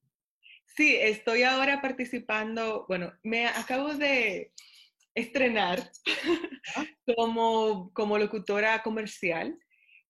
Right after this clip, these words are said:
Speaker 1: con unos anuncios por ahí. Y también, pues, estoy trabajando desde hace un tiempo en un programa cultural.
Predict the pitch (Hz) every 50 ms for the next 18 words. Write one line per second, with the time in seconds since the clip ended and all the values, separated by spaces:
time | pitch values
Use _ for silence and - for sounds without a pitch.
0 | _ - - 190 180 175 170 170 170 160 160 160 156 143 - - 170 175 180 180
1 | 175 180 - 175 180 170 165 160 156 - - 196 185 - - 170 156 147 147 165
2 | 220 254 269 - - - - - - _ _ _ - 247 254 262 254 254 240 240
3 | 226 226 214 214 220 214 - 196 190 - 196 185 - - 180 170 175 180 185 202
4 | 214 214 214 208 208 - - 196 190 190 190 185 185 180 180 185 185 180 180 180
5 | 185 170 170 - 202 202 202 208 190 165 160 160 - - - - - _ - 185
6 | 185 180 185 185 180 180 180 185 185 196 202 196 190 - 196 190 185 185 180 180
7 | 185 185 180 - 190 180 - 202 185 165 160 165 196 262 294